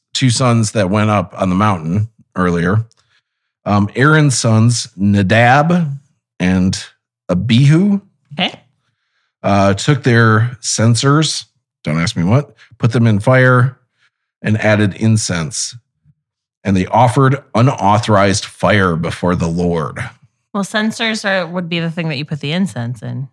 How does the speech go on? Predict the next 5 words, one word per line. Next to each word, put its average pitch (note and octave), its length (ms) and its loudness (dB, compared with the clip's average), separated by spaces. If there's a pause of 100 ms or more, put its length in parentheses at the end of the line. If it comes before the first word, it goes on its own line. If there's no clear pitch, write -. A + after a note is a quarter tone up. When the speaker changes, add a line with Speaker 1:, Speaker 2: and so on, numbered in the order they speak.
Speaker 1:
Yeah. F#2+ 340 -4 (880)
Uh, C3 300 4
so D3+ 280 2
they C#3 480 0
offer, C#3 640 2